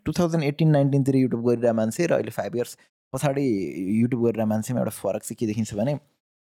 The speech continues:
त्यो टाइमको र अहिलेको एड रेभेन्यूमा अलिकति भन्दा पनि जस धेरै नै फरक छ क्या। अ, एटिन नाइन्टिनतिरकै दाइहरूसँग अस्ति मैले कुरा गरिराख्दाखेरि पनि,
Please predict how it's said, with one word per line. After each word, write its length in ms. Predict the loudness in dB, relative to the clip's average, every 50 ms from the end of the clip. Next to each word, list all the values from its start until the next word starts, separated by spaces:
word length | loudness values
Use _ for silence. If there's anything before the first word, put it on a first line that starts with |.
| _ _ _
त्यो 100 | -2 -2
टाइमको 640 | 0 2 0 0 0 -2 -6 -4 0 2 2 4 4
र 80 | 4 4
अहिलेको 800 | 2 2 2 0 0 0 0 0 -2 -2 0 0 2 2 0 0 0 0
एड 200 | -2 0 0 0
रेभेन्यूमा 420 | 0 2 2 2 2 2 2 0
अलिकति 760 | 0 0 -2 -2 -2 0 -2 -2 -2 -2 -2 -2 -2 -2 -4 -6 -10
भन्दा 260 | -8 -2 0 2 2
पनि 80 | 2 2
जस 260 | 2 0 0 -2 -6
धेरै 320 | -4 -2 0 2 2 2
नै 100 | 2 0
फरक 360 | -2 -2 -2 -2 -2 -4 -4
छ 80 | -4 -4
क्या। 180 | -4 -4 -6 -8 _ _ _ _ _ _ _ _ _ _ _ _ -12
अ, 260 | -8 -6 -4 -4 -4 -2 -2
एटिन 240 | -2 -2 0 2
नाइन्टिनतिरकै 640 | 2 2 0 0 -2 -2 -2 0 0 0 0 2 2
दाइहरूसँग 420 | 2 2 0 0 -2 -2 0 0
अस्ति 200 | 0 0 0 0
मैले 160 | 2 2 2
कुरा 220 | 0 0 -2 0 0
गरिराख्दाखेरि 600 | 0 -2 -2 -4 -6 -8 -10 -12 -10 -10 -8 -6
पनि, 320 | -2 -2 0 0 0 -2